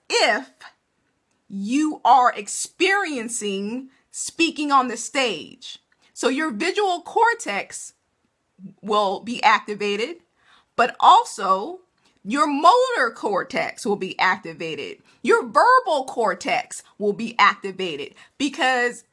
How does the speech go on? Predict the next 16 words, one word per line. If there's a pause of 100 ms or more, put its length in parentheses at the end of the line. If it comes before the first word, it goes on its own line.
it's
all
linked.
So
your
brain
really
doesn't
know
the
difference.
There's
not
much
difference
between